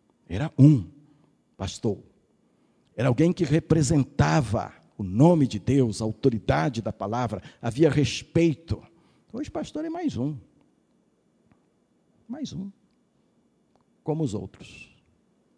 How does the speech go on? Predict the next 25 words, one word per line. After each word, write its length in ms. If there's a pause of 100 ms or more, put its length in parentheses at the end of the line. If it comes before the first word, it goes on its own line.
(1900)
Igrejas 520
hoje 200
são 220
colocadas 680
na 140
justiça 720
e 20
perdem 600
as 120
causas. 880 (560)
São 280
condenadas 880
a 80
pagar 640
pessoas 560
que 100
as 160
colocam 500
na 120
justiça 500
por 120
causa 180
das 100
nossas 340
leis. 560